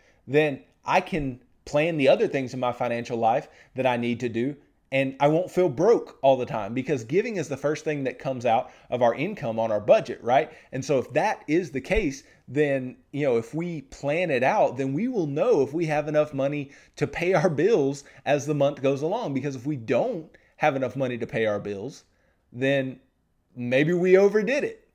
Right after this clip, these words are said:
Now, that's not saying we can't give abundantly and freely, uh, but we should not give to a point, uh, where we can't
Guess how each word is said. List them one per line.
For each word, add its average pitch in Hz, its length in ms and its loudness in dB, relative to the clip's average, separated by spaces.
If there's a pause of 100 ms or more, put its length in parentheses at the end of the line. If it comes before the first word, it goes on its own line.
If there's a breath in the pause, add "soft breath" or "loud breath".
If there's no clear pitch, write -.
(140)
Now, 160 280 0
that's 208 200 2
not 185 200 -2
saying 180 360 0
we 156 140 -4
can't 151 340 -8
give 143 220 -4
abundantly 139 560 -2
and 120 100 -8
freely, 143 440 -4 (320 loud breath)
uh, 123 200 0
but 123 220 -2
we 165 100 -2
should 208 220 -8
not 135 380 -4
give 160 340 0
to 147 140 -2
a 123 40 -2
point, 165 460 -6 (320 soft breath)
uh, 123 140 -2
where 127 160 0
we 131 200 -2
can't 147 420 -4